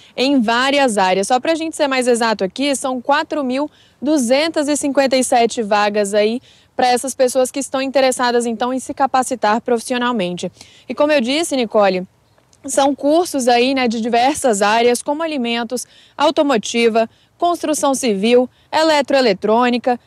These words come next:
meio ambiente, refrigeração, vestuário, moda.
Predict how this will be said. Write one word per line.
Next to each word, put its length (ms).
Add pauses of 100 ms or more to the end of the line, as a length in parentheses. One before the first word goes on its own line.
(120)
meio 300
ambiente, 680
refrigeração, 1120
vestuário, 960
moda. 440